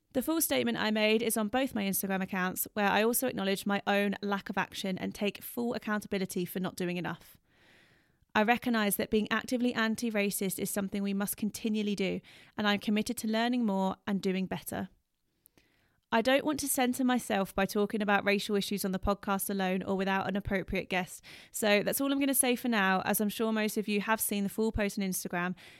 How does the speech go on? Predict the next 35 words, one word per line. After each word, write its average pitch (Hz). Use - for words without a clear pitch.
and 202
the 196
many 208
others 196
that 185
I've 190
shared 185
from 180
various 180
people. 180
I 220
also 254
recommended 233
some 226
great 240
podcasts 202
that -
I 208
enjoy, 190
which 226
are 226
hosted 226
by 202
Black 226
people 202
and 196
people 220
of 202
colour, 190
as 226
well 220
as 220
some 226
specific 285
episodes 196